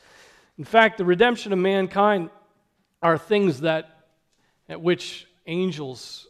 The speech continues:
um, marvel at. But all, all we know from Scripture is that angels did sin. We do not find out how they could sin, something about the will of angels, but that they could is indisputable,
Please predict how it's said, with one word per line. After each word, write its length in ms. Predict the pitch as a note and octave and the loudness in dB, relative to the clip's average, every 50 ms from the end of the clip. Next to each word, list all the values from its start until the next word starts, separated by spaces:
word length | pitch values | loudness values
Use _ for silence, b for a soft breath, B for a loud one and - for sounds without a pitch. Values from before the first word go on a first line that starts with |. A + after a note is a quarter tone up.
| _ E3+ | _ -18
um, 380 | C3+ C3 B2+ A#2+ A#2+ A#2 A#2+ - _ _ _ _ _ | -14 -14 -12 -12 -14 -16 -18 -20 _ _ _ _ _
marvel 560 | - C3 D3 E3 E3+ F3 D3+ C3+ B2+ B2 - | -10 -6 -2 0 0 0 0 -4 -10 -14 -14
at. 220 | B2+ A2+ A2 A#2 - _ _ _ _ _ _ _ _ _ _ _ _ _ _ _ _ _ _ _ _ | -14 -16 -18 -18 -20 _ _ _ _ _ _ _ _ _ _ _ _ _ _ _ _ _ _ _ _
But 200 | - D3 F#3 F#3+ | -4 -2 0 2
all, 480 | G#3+ G#3+ G#3+ A#3+ C4 C4+ C4 B3+ B3+ - | 4 8 10 10 12 12 10 8 4 0
all 300 | - G#3+ A#3 C4 C#4 C#4+ | 2 6 8 8 8 8
we 100 | C#4 B3+ | 6 4
know 220 | A3 G#3 G#3+ G#3+ G#3 | 4 6 6 6 6
from 180 | G#3+ G3+ F3 | 4 0 -4
Scripture 420 | - - - A3+ A3 - - F#3+ F3 | -4 -4 -2 -2 -2 0 0 -2 -2
is 120 | E3+ D3 | -2 0
that 180 | E3+ E3+ E3 - - | -2 -2 -2 -2 -2
angels 440 | F3+ G3 G#3 A3 G3+ G#3+ G3 D#3+ D3 | -2 -2 -2 0 0 -2 -2 -2 -4
did 300 | C#3 E3+ E3 D#3 D#3 C#3+ | -4 -2 -2 -2 -4 -8
sin. 560 | - - - F3+ F3 F#3 G#3+ A3 A#3 A#3 G3+ | -14 -12 -8 -4 -4 -4 -4 -4 -6 -8 -8
We 140 | E3 D#3 D3+ | -8 -8 -6
do 160 | C#3+ E3+ F3 | -4 -2 -2
not 280 | E3+ E3+ E3+ F3 - | 0 0 -2 -2 -6
find 640 | - - - - F#3 F3+ F3+ F#3 F#3+ F#3+ F#3+ F#3+ F#3+ F#3+ | -12 -14 -4 0 2 2 2 2 2 0 0 -2 -4 -2
out 300 | - E3+ F3 E3+ E3+ - | 0 2 2 2 0 -4
how 380 | - - - F3 F#3 F#3+ G#3 G#3+ | -8 -4 0 2 4 6 4 4
they 160 | F#3+ F#3 E3 | 4 0 -2
could 200 | C#3+ - D#3+ C#3+ | -2 -6 -8 -8
sin, 400 | - - - D#3 D3 D3+ E3 F#3+ | -10 -12 -10 -10 -8 -8 -8 -10
something 480 | F#3 - - E3 D#3+ D#3+ - E3+ D3+ D#3 | -10 -10 -10 -10 -10 -10 -10 -10 -10 -8
about 300 | D3 D#3 D#3 D3+ D3+ - | -4 -4 -4 -4 -4 -8
the 60 | C#3+ | -12
will 340 | C#3 C#3+ D#3 E3 E3 D#3+ D#3+ | -12 -8 -6 -4 -2 -4 -4
of 100 | C#3 D3+ | -4 -6
angels, 420 | D3+ D#3+ E3 D#3 D3+ C#3 C#3+ C#3 | -6 -6 -6 -6 -8 -8 -10 -8
but 280 | C3+ D3+ D#3 D#3 D#3 b b b b b b b - C#3+ | -8 -6 -6 -6 -6 b b b b b b b -4 0
that 300 | E3+ G3+ A3+ B3+ - - | 2 4 4 2 0 -2
they 140 | C4+ C4+ A3+ | -4 -4 -4
could 460 | - - - - C4+ C4 G#3 G3 F3+ | -6 -8 -2 4 8 8 8 10 8
is 180 | F#3 E3+ F3 | 6 4 4
indisputable, 1000 | - - G3+ G3+ G3 G3 F#3+ - - - A3 A#3+ A#3+ A3+ G#3 F3+ E3+ F3+ F3+ G#3 | 0 -2 0 2 2 2 0 0 -4 -6 -4 -2 0 0 0 0 0 -2 -2 -2